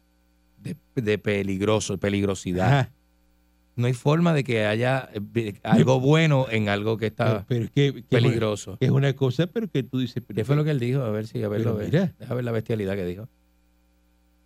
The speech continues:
Speaker 1: No más, no más malas, la más peligrosa. Es peligroso, es malo porque es peligroso.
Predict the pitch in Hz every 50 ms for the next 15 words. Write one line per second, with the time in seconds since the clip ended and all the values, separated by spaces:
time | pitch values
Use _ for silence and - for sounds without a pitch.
0 | _ _ _ _ _ _ - 117 117 123 135 143 151 156 165 170 151 - _ _
1 | _ _ _ _ _ _ _ - 120 123 135 151 156 147 151 151 - - 139 123
2 | 127 127 113 98 85 80 - _ _ _ 107 107 104 101 101 104 110 131 139 -
3 | - 151 131 117 104 95 98 95 92 98 92 - 82 78 - _ _ _ _ _
4 | _ _ _ _ _ _ _ _ _ _ _ _ _ _ _ _ _ _ _ _
5 | _ _ _ _ _ _ _ - - 95 95 - 135 120 131 123 113 110 110 -
6 | 160 147 - - _ _ _ - 117 120 123 127 120 120 135 151 160 156 143 104
7 | 127 113 - 143 139 156 143 113 95 87 85 101 131 170 214 - - 285 214 110
8 | -